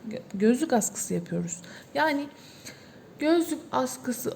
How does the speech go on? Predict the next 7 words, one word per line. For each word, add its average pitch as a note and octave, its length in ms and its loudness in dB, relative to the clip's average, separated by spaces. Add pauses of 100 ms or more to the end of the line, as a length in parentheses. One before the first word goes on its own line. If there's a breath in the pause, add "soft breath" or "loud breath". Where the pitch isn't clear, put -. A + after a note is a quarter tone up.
olur, A#3 420 8
maske A3+ 760 2
askısı A3+ 560 2
olur, G3 360 6 (100)
canınız A3+ 640 6
nasıl A#3 360 6
isterse G3 680 2